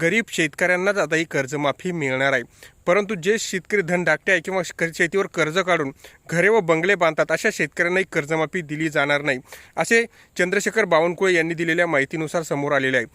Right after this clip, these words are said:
त्याचबरोबर ही कर्जमाफी शेतकऱ्यांना केव्हा मिळणार, त्याचबरोबर शेतकऱ्यांसाठी ही कर्जमाफी मिळण्यासाठी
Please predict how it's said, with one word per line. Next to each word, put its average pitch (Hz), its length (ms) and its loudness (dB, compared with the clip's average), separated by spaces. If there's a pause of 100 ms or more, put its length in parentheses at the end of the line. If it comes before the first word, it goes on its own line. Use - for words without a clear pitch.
(260)
त्याचबरोबर 233 460 4
ही 240 180 0
कर्जमाफी 196 560 0 (680)
शेतकऱ्यांना 185 580 2
केव्हा 170 360 0
मिळणार, 151 320 2 (420)
त्याचबरोबर 202 440 2
शेतकऱ्यांसाठी 185 640 -2
ही 196 60 -2
कर्जमाफी 175 520 -2
मिळण्यासाठी 170 440 0